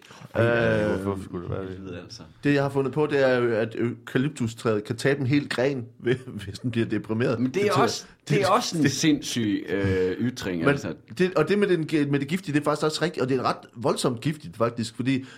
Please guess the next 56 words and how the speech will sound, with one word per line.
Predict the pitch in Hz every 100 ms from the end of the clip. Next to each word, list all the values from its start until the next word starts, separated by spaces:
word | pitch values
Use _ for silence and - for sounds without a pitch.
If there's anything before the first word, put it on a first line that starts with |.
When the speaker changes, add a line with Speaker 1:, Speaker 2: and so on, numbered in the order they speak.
| -
Speaker 2:
der | 147
står | 147 160
også | 156 156
her, | 143
at | 120 131
du |
bliver | 139 139 139
blind, | 156 233 - 117
hvis | 135
du, | 139 123 - _
hvis | 127 123
der | 123
er | 113 82 -
ild | 220 214
i |
det, | 151
og | 135
du | 123
får | 127 113
røg | 127 170 165 -
fra | - 143 151
det | 151
træ | 143 160 160 156 _ -
ind | 214
i | 175
øjnene, | 131 185 214 117 - _
så | -
bliver | 170 151
du | 117
blind. | 135 180 - _ _ _ _
Og | 127 127 120
hvis | 131
der | 127 123
er |
blade | 113 131 139 185 220 190 - -
i | 143
va-, | 147 151
i | 135 127
vand | 151 180 -
fra | - - 156
det | 156
træ, | - 156 156 - -
så | 156
bliver | 160 110
bla-, | 135 120 104 107
er | -
vandet | 113 156 151
forgiftet. | 131 117 113 - 120 -
Og | 110
endelig, | 160 196 170 - _
så | -
står | 160
det | 143
her, | 131 - 135
"Og |
du | 139